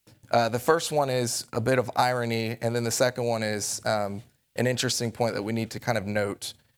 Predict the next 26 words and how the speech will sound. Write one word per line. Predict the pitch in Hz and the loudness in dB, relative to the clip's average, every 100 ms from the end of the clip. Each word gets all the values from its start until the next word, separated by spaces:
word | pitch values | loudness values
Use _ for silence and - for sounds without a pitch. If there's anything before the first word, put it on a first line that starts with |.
| _ - | _ -4
So | 127 | 0
the | |
first | 127 190 202 - | 2 2 2 0
one | 160 139 | 0 0
here | 120 139 131 123 - | 0 2 2 2 0
is | 110 | 0
ironic. | 120 110 110 117 107 101 - - _ _ | 2 2 2 0 0 -4 -8 -20 _ _
Look | 127 156 | 2 2
at | 135 | 2
verse | 143 - | 0 -2
three | - 120 | -2 0
again. | 113 107 104 104 110 _ _ _ - | 0 0 -2 -4 -10 _ _ _ -4
Judas | - 165 202 254 - | 0 2 2 0 0
shows | - 156 170 151 | 2 2 2 2
up | 143 131 | 2 2
with | 117 113 | 0 -2
a | |
group | 107 127 147 | 0 -2 0
of | 131 | -2
men | 117 117 113 110 110 113 _ _ - | 0 0 2 0 -4 -8 _ _ -4
with | 117 113 - | -2 -2 -6
torches | - 160 160 - 113 107 110 - | 0 0 0 -2 -2 -2 -6 -4
and | 110 | -2
lanterns. | 107 117 110 - 98 95 95 - | 0 -2 -2 -4 -6 -6 -8 -8
It's | - 147 | -2 2
like, | 135 | 2